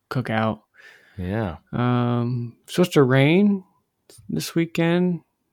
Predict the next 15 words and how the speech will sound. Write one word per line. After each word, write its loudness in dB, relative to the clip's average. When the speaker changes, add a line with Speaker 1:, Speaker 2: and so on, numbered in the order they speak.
Speaker 1:
I -4
think -4
it's -2
supposed -4
to -10
be 2
okay 0
on -2
Monday, 2
but, 0
uh, 0
who 10
knows? 10
I'll 6
probably 6